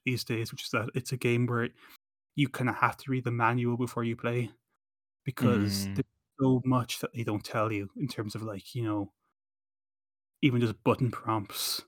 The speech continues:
Speaker 1: of how to, like, <laughs> how to do things. Um, the, the, the mini games are, like, there's one where you have to go fishing, and, um, it's li-, like, some of them are timed, some of them are not timed.
Speaker 2: Mm.
Speaker 1: The fishing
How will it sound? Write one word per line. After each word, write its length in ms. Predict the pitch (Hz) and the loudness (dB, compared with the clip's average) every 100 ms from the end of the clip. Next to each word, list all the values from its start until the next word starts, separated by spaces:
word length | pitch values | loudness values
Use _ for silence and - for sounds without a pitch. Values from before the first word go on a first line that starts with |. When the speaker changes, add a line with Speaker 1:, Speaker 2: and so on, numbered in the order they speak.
| _ _ _ _ _ _ - | _ _ _ _ _ _ 0
Speaker 1:
of 140 | 117 | 4
how 140 | 120 | 6
to, 140 | 104 117 | 4 2
like, 180 | 110 - | -2 0
<laughs> 240 | 143 - - | 0 2 2
how 60 | |
to 80 | 156 | 4
do 200 | 131 123 | 6 4
things. 360 | 117 123 117 - - - - _ - | 2 -2 -2 -6 -12 -20 -20 _ 2
Um, 640 | 170 127 123 123 120 113 - _ _ _ _ _ _ _ _ _ _ _ - | 8 8 8 6 4 0 -4 _ _ _ _ _ _ _ _ _ _ _ 4
the, 440 | 156 139 135 131 151 - | 6 6 4 0 0 2
the, 180 | 160 160 | 6 6
the 120 | 156 | 8
mini 260 | 156 180 165 | 8 8 8
games 340 | 147 139 127 | 8 6 4
are, 120 | - | 2
like, 480 | 123 113 - - - - | 2 0 -4 -10 -8 0
there's 260 | 139 127 | 4 4
one 320 | 139 135 135 131 | 6 6 6 6
where 160 | 131 | 4
you 100 | 127 | 4
have 80 | 120 | 0
to 80 | - | -2
go 100 | 120 | -2
fishing, 580 | - 131 - 120 110 107 - _ - | -2 -2 0 0 -2 -4 -10 _ 2
and, 420 | 139 110 107 110 - | 4 4 0 -4 0
um, 500 | 113 110 110 107 110 _ _ _ _ _ _ _ _ _ | 2 2 0 -2 -6 _ _ _ _ _ _ _ _ _
it's 220 | 123 - | 0 0
li-, 160 | 143 135 - | 2 2 2
like, 120 | 139 | 4
some 140 | - | 8
of 40 | 165 | 8
them 120 | 165 | 8
are 40 | |
timed, 380 | 143 135 131 131 | 6 4 4 4
some 160 | - 131 | 6 6
of 40 | |
them 140 | 127 127 | 6 6
are 180 | 120 | 4
not 340 | 120 135 127 - | 4 0 0 0
timed. 340 | 139 131 131 - _ _ _ _ - | 2 4 2 0 _ _ _ _ -4
Speaker 2:
Mm. 300 | 196 185 175 | -2 2 6
Speaker 1:
The 120 | 135 | 6
fishing 220 | 147 - | 6 2